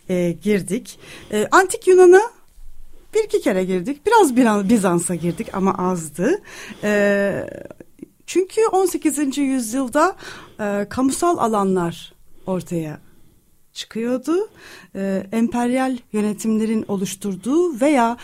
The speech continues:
kendiliğinden oluşan, e, dünyadaki ticaretin etkileriyle oluşan yeni kamusallar, kamusal alanlar meydana geliyordu.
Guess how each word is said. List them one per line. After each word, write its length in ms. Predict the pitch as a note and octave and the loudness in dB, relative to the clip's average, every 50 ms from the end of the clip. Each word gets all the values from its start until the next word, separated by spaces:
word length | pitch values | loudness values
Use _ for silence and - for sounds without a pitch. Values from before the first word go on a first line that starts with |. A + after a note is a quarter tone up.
| - - - | -18 -14 -4
kendiliğinden 640 | - G#3+ A3+ A3+ G3+ B3 G#3+ B3 C4 C4 D#4 G3+ | -2 0 2 2 2 2 2 2 2 4 2 2
oluşan, 640 | - - A3+ G#3 G#3+ - - - G#3+ A#3+ C#4 D#4 D4+ - - - - - - | 0 0 -2 -4 -2 -4 -2 -2 0 2 2 2 0 -2 -10 -16 -16 -12 -6
e, 220 | F#3 F#3+ F#3 F3 E3 | -2 0 0 0 2
dünyadaki 760 | G3 G3+ G#3 G#3 G#3+ G3+ G#3+ A3+ A3+ - - C4+ D4 D4 | 2 2 2 2 2 0 0 -2 -2 -4 -2 0 0 0
ticaretin 920 | D4 - G3 - G3+ G3 G3+ G3 G3+ G3 - - - C#4 D4 D4+ D#4 D4 - - - - - - | 0 -4 -4 -2 0 0 0 0 0 -2 -2 0 4 8 10 10 10 8 6 -4 -16 -14 -4 -4
etkileriyle 680 | G3 F#3+ - - F#3+ F#3 G3+ F#3+ A3 B3+ B3 A#3 - | -4 -4 -4 -6 -2 0 0 2 2 2 2 2 2
oluşan 520 | - G3 F#3+ G3+ F#3+ - - A3+ B3 D4+ | 0 0 -2 -2 -2 -2 -2 0 2 4
yeni 420 | D4+ C#4+ A3+ F#3 G#3+ A3+ C#4+ E4+ - | 4 4 2 4 6 6 6 6 6
kamusallar, 1000 | - A3+ A3+ A3 - - A3+ G#3+ G#3+ G#3 G#3+ G#3+ G#3+ G3+ G3 F#3+ - - - - - - - | 4 2 2 2 2 0 0 0 0 2 2 2 2 0 0 -2 -6 -14 -20 -20 -20 -10 -6
kamusal 480 | - G3+ G#3+ G3 - A3+ A3 G#3 G#3 - - | -4 -2 -2 -2 0 0 -2 -2 -2 -4 -4
alanlar 680 | F#3 F3+ F3+ F#3+ F#3 F#3 G3 G#3+ A3 A3+ A3+ G3+ - - - - - - _ _ _ _ - | -2 0 2 2 4 4 4 4 4 4 2 0 -4 -14 -20 -20 -20 -20 _ _ _ _ 0
meydana 460 | G3 G3 G3 F#3 F#3+ F3+ F3+ F3 F3 - - | 2 2 2 2 4 4 4 2 0 -4 -8
geliyordu. 600 | F3+ F3 E3+ D#3+ E3 D#3+ D#3+ D#3+ - D4 G#4 | -6 -6 -4 -4 -6 -8 -8 -2 0 0 0